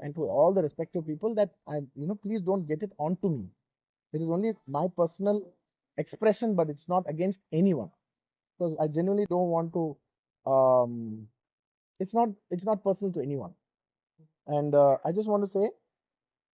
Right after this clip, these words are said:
that, uh, three years of my life I've put into this film, and I, it means everything to me. And I went to see this movie in the theater, and I've been to the same theater twenty, thirty times in my life before.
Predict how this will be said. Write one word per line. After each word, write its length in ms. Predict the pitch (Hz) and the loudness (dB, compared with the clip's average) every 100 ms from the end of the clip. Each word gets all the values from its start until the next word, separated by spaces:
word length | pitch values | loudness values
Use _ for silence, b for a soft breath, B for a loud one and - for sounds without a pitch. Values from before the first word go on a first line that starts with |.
| _ _ _ _ _ | _ _ _ _ _
that, 280 | 143 147 143 | 4 4 6
uh, 340 | 143 135 131 120 _ _ _ _ _ _ _ _ _ | 4 4 2 -2 _ _ _ _ _ _ _ _ _
three 120 | 180 | 0
years 200 | 190 208 | 2 4
of 100 | 208 185 | 2 0
my 120 | 170 | 2
life 260 | 147 156 - _ | 2 0 -4 _
I've 160 | 151 143 | -12 -6
put 140 | 165 | -4
into 140 | 180 175 | -2 -2
this 180 | 160 | -4
film, 260 | - 135 - - | -6 -8 -8 -14
and 140 | - 135 | -14 -12
I, 40 | |
it 180 | 127 143 | -10 -10
means 420 | 143 147 180 185 - | -6 -4 -4 -4 -6
everything 380 | 143 170 185 175 | -4 -4 -4 -6
to 80 | |
me. 120 | 147 165 | -6 -6
And 120 | 151 | -6
I 40 | |
went 320 | 127 131 147 165 | -4 -4 -4 -6
to 80 | |
see 180 | 180 180 | -6 -6
this 240 | 175 156 160 | -6 -8 -6
movie 220 | 151 165 | -4 -2
in 80 | 160 | -4
the 80 | |
theater, 340 | 156 160 156 - - _ _ _ _ | -2 -2 -2 -4 -8 _ _ _ _
and 140 | - 147 | -4 0
I've 140 | 151 | 2
been 140 | 160 185 | 2 0
to 60 | |
the 100 | 170 | -2
same 280 | 160 180 196 | -2 -2 0
theater 220 | 196 185 | 0 0
twenty, 300 | 190 175 180 | -2 -4 -2
thirty 240 | 196 185 180 | -2 0 0
times 240 | 175 180 | -2 -2
in 60 | 175 | -2
my 80 | |
life 240 | 165 156 160 | 0 0 -2
before. 340 | 156 165 170 | -6 -4 -4